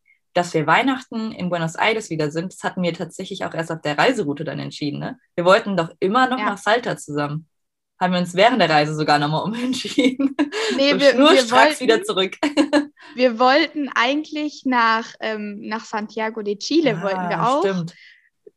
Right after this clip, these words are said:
Speaker 2: Und das haben wir dann spontan schon umgeworfen und haben gesagt, nee, wir bleiben in Argentinien. Dann war Salta kurz auf dem Plan und zum Schluss haben wir gesagt, nee, dann feiern wir Weihnachten lieber wieder in Buenos Aires, wo wir es kennen. Also
Speaker 1: Ja.
Speaker 2: wir haben sehr viel auf der Planung umgeschmissen.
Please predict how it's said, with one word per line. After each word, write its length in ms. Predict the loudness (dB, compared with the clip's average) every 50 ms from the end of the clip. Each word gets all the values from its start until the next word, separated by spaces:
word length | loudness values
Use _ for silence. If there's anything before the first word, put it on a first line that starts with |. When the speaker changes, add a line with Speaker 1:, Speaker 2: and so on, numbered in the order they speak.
| _ _
Speaker 2:
Und 240 | 0 0 2 2 4
das 220 | 2 2 2 2 0
haben 180 | 0 2 0
wir 80 | 0 0
dann 160 | 0 -2 -2
spontan 760 | -4 -6 -6 -6 -6 -6 -4 -4 -2 -2 -2 -2 -4 -6 -8 -12
schon 280 | -12 -6 -4 -4 -4 -2
umgeworfen 680 | -2 -2 0 0 0 0 0 0 0 0 0 -2 -2 -2
und 60 | 0
haben 120 | 0 0
gesagt, 260 | 0 0 0 -2 0
nee, 140 | 0 0 0
wir 100 | 0 -2
bleiben 300 | 0 0 0 2 2 0
in 60 | -2
Argentinien. 560 | -4 -6 -4 -4 -6 -6 -6 -4 -2 0 0 0
Dann 200 | 0 0 0 0
war 120 | -2 -2
Salta 440 | -4 -4 -4 -4 -2 -2 -2 -4 -6
kurz 280 | -4 -6 -6 -6 -4
auf 140 | -6 -6 -4
dem 160 | -4 -6 -4
Plan 240 | -2 0 0 0 2 0
und 80 | -2
zum 140 | -4 -6 -8
Schluss 240 | -6 -4 -4 -2 -2
haben 140 | 0 0 0
wir 60 | -2
gesagt, 320 | -2 -2 -2 -4 -4 -4 -4
nee, 160 | -4 -2 -2
dann 160 | -2 -4 -4
feiern 420 | -4 -2 0 0 0 0 -2 -2
wir 220 | -2 0 0 0 0
Weihnachten 340 | 0 -2 -2 -4 -6 -8 -10
lieber 280 | -6 -4 -2 -2 -2
wieder 180 | -2 -2 -2 -4
in 100 | -4 -4
Buenos 260 | -6 -6 -6 -6 -4
Aires, 380 | -4 -2 -2 -2 -4 -6 -8 -8
wo 100 | -8 -8
wir 60 | -8
es 120 | -10 -12 -10
kennen. 400 | -6 -6 -4 -4 -6 -8 -10 -12 -16 -20 -20 -20 -20 -20 -20 -20 -20 -20 _ _ _ _ _
Also 200 | 0 2 2 4
Speaker 1:
Ja. 0 |
Speaker 2:
wir 100 | 4 4
haben 160 | 4 2 2
sehr 180 | 2 2 2 2
viel 260 | 0 -2 -2 0 0 0
auf 140 | 0 0
der 120 | -2 -6 -6
Planung 420 | -4 -4 -4 -4 -2 -4 -6 -8
umgeschmissen. 840 | -8 -8 -6 -4 -4 -4 -4 -6 -6 -8 -8 -6 -6 -8 -8 -8